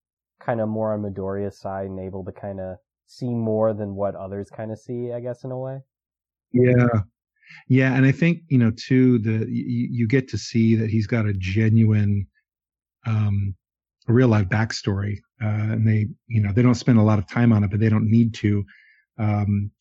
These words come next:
Speaker 2: you know, about how he feels about All Might and why that is. And,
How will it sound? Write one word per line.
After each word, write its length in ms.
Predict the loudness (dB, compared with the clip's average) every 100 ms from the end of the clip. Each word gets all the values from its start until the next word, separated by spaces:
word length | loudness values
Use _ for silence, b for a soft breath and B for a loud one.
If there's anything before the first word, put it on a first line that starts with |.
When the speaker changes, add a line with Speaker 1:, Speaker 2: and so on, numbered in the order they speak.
| -4
Speaker 2:
you 100 | 0
know, 120 | 0
about 320 | -2 -4 -2
how 180 | -2 0
he 160 | 2
feels 300 | 0 0 -2
about 200 | -2 -4
All 200 | 0 2
Might 340 | 4 2 0 2
and 120 | 2
why 180 | 4 2
that 180 | 2 0
is. 380 | 0 0 -2
And, 160 | -2 -4